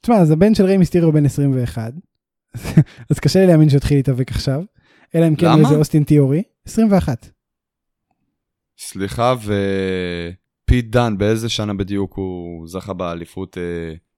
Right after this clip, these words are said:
Speaker 2: אן אקס טי יו קיי צ'מפיונשיפ לדעתך?
Speaker 1: יש אן אקס טי
Speaker 2: אמ-,
Speaker 1: יו קיי
Speaker 2: אמרתי
Speaker 1: צ'מפיונשיפ.
Speaker 2: גם אליפות וגם את הצ'מפיונשיפ.
Speaker 1: ויש להתאבק מול, אה, סף רולינס. מול
Speaker 2: אה,
Speaker 1: קהל שלם של ארבעים איש מהפרפורמנס סנטר, זה פסיכי.
Speaker 2: אוסטין תיאורי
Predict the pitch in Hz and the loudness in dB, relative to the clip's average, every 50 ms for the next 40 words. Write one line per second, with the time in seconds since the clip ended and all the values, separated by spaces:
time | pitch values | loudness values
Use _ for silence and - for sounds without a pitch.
0 | _ _ _ _ _ _ _ _ _ _ _ - 92 92 90 90 87 - - - | _ _ _ _ _ _ _ _ _ _ _ -12 -10 -8 -8 -8 -10 -12 -14 -12
1 | - 95 92 90 90 92 90 - 92 87 85 - 95 92 87 - 92 87 - 95 | -10 -8 -8 -6 -6 -8 -8 -8 -8 -10 -8 -8 -8 -6 -6 -6 -8 -8 -10 -12
2 | 90 - 90 90 90 92 90 - _ - 104 107 - _ _ _ - 180 185 180 | -12 -12 -12 -12 -12 -12 -14 -14 _ -18 -20 -20 -20 _ _ _ -2 0 2 4
3 | - 190 185 185 175 - - 175 175 170 - 160 151 127 113 117 110 98 - 220 | 4 4 4 4 2 2 2 2 2 2 2 2 2 4 6 6 6 6 6 6
4 | 151 117 - 113 110 107 107 - 123 123 107 110 110 92 110 110 104 107 101 - | 6 6 6 6 6 4 4 4 4 4 4 4 2 2 2 0 0 -2 -2 -2
5 | - 98 90 92 92 90 - - 85 - - - _ 165 165 170 - 196 180 156 | -2 -4 -2 -4 -6 -6 -6 -10 -10 -12 -14 -6 _ 2 4 4 4 4 2 4
6 | 170 151 165 160 - 160 156 151 147 143 135 131 131 117 147 143 - - 127 127 | 4 4 4 2 4 2 4 4 4 4 4 2 2 2 2 0 2 2 0 0
7 | 120 117 120 131 - - - - _ _ _ _ _ _ _ _ _ _ _ _ | -2 -4 -6 -14 -18 -20 -20 -20 _ _ _ _ _ _ _ _ _ _ _ _
8 | _ _ _ _ _ _ _ _ _ _ _ _ _ _ _ _ - 156 156 160 | _ _ _ _ _ _ _ _ _ _ _ _ _ _ _ _ 0 2 4 4
9 | 156 - 170 156 156 185 196 202 175 - 175 175 190 190 185 - 175 165 151 143 | 4 4 4 6 6 6 4 4 4 4 4 4 4 4 4 4 4 4 4 4
10 | 143 151 165 165 160 156 151 - - 143 135 - 135 123 139 135 127 123 120 - | 4 4 4 4 4 4 2 2 2 0 2 2 2 2 2 2 0 0 -2 -4
11 | 123 117 123 - 131 123 123 131 - - 214 160 113 120 120 - - 123 120 113 | -8 -8 -8 -10 -12 -10 -8 -6 -2 0 2 2 2 0 -2 -4 -6 -8 -8 -8
12 | 113 _ - 113 110 110 107 104 101 101 104 | -10 _ -6 -4 -2 -2 -2 -2 -4 -4 -6